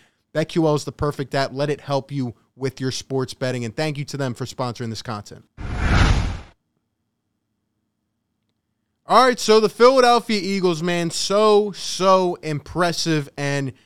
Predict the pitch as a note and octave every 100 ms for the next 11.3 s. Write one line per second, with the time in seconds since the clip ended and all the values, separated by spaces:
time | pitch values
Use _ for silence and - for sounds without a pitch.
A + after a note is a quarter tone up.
0 | _ D#3 E3 D#3+ E3+ F#3+ A#3 A#3+ A#3+ A3+
1 | G3+ - G3 F#3 F3 D#3+ D#3 D#3 D3 C3+
2 | E3 E3 D3 C#3+ - C#3+ C#3 - C3+ B2
3 | B2+ C3+ - C#3+ C3 B2+ B2+ D#3+ F#3+ D3+
4 | A2+ C#3+ - B2 C3 B2+ A2+ B2+ A2+ G#2+
5 | G#2 F#2+ G2 - _ _ A#3 - D3 -
6 | F#2+ - G#2+ G2+ G2+ _ _ _ _ _
7 | _ G3+ A3 A3 - - E3+ E3 - D3
8 | A2 - - - _ _ A3 A3 - G3
9 | F3 - F3 A3+ - D3 C#3 C#3 - F#3+
10 | A3+ - G#3 E3+ D#3+ D3+ - D#3+ F3+ G3
11 | G#2+ G2+ -